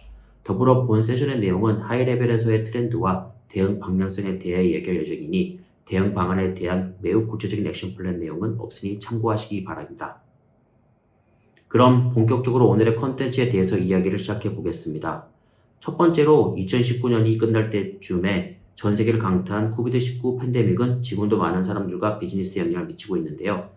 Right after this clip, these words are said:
최근 이 년간 글로벌 게임 업계에 어떤 트렌드가 있었을까요? 같이 간단하게 살펴보도록 하겠습니다.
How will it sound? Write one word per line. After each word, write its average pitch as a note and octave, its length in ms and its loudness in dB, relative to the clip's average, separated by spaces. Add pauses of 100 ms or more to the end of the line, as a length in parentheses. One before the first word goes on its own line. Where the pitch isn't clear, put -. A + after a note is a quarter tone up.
(260)
최근 C#3 300 2
이 G#2 80 4
년간 G#2 400 2
글로벌 G2 400 0
게임 G2+ 220 0
업계에 F#2 280 -2
어떤 F2+ 320 0
트렌드가 A2 340 0
있었을까요? - 760 -6 (240)
같이 - 340 -8
간단하게 F#2 420 2
살펴보도록 F#2 580 -4
하겠습니다. E2 680 -8